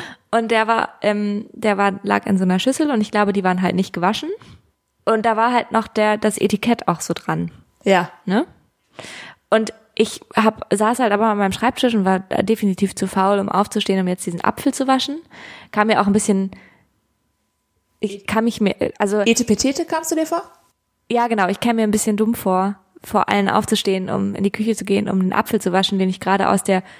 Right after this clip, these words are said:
Speaker 1: Schüssel genommen hab, der f-, die für alle ist. <laughs> Aber, ja, gut. Ähm, auf jeden Fall hab ich
Speaker 2: Ja.
Speaker 1: dam-, darum halt nur diesen, dieses Etikett da abgepult.
Speaker 2: Ja.
Speaker 1: Ne?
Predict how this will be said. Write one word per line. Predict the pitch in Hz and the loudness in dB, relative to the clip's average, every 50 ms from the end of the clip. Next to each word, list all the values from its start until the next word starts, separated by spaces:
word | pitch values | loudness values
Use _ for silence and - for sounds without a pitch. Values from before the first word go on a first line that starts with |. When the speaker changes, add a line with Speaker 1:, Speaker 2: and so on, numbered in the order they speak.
| - - _ _ _ _ | -20 -20 _ _ _ _
Speaker 1:
Schüssel | - - 233 240 240 240 196 | -2 -2 0 0 2 0 0
genommen | 185 185 185 185 185 190 196 | 0 0 2 2 2 2 2
hab, | 196 190 180 - | 2 0 0 0
der | - 196 | -2 -2
f-, | 196 - 202 - - _ - | -2 -2 -8 -18 -20 _ -10
die | 202 | -6
für | - - - | -4 0 0
alle | - 202 196 170 - | 2 2 2 2 2
ist. | - 226 - - - - 1077 1077 1077 1077 1077 1077 | 0 0 0 -2 -4 -8 -8 -6 -6 -6 -8 -8
<laughs> | 1077 1077 1077 - - - - - | -10 -12 -14 -16 -20 -20 -4 -2
Aber, | - - 415 - - - - | 0 2 2 0 -2 -8 -6
ja, | - 254 262 269 | -4 -2 -2 0
gut. | 247 233 175 - - - - - - 359 339 311 285 - _ | -2 -2 -4 -4 -6 -4 -2 -2 -2 0 -2 -4 -4 -4 _
Ähm, | - 240 240 240 240 226 - - - | -2 -2 -2 -2 -4 -6 -8 -6 -4
auf | - 240 - | -4 -2 0
jeden | 277 277 311 - | 0 0 0 0
Fall | 294 254 | 2 2
hab | 254 220 | 2 2
ich | 240 214 | 2 2
Speaker 2:
Ja. | 208 220 226 | 2 2 2
Speaker 1:
dam-, | 240 247 - - - - - | 0 -2 -6 -4 -6 -6 -2
darum | - 220 214 247 269 262 | 0 0 2 2 2 2
halt | 233 - 220 | 0 0 0
nur | 214 240 254 262 269 254 | 0 0 2 2 0 0
diesen, | 240 226 214 208 208 196 190 190 185 190 - - - - - - _ | 0 0 -2 0 -2 -2 -2 -2 -2 -4 -8 -12 -18 -20 -20 -10 _
dieses | - 190 185 185 - | -2 -2 0 0 0
Etikett | 180 - - 196 - - 233 - | -2 -4 -4 -4 -4 -4 0 2
da | 277 277 | 2 2
abgepult. | - - - 302 277 - - 302 320 381 427 - - - - _ _ _ _ _ _ | 2 2 0 -2 -2 0 -2 0 0 0 -2 -2 -6 -14 -20 _ _ _ _ _ _
Speaker 2:
Ja. | - 208 202 190 196 202 | 0 2 4 4 4 4
Speaker 1:
Ne? | 202 233 349 | 2 2 0